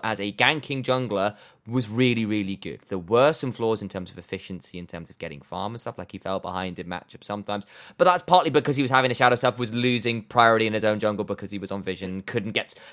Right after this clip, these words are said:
got double scuttled quite consistently. But again, I rarely put that on the jungler because that's like, or rather the jungler solely, there tends to be,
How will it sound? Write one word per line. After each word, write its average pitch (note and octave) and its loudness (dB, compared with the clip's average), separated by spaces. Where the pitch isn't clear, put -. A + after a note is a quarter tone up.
got D#3+ 6
double C3 4
scuttled B2 -2
quite - 0
consistently. G2+ -4
But - -6
again, G#2 2
I C#3 6
rarely D3+ 8
put - -2
that - 0
on A2 -2
the G2 -6
jungler B2 -2
because G2+ -4
that's - -6
like, A2+ -6
or C3 -2
rather B2 4
the A#2+ -2
jungler G#2 -2
solely, F#2+ -4
there F#2+ -6
tends G2 -8
to - -20
be, F2+ -8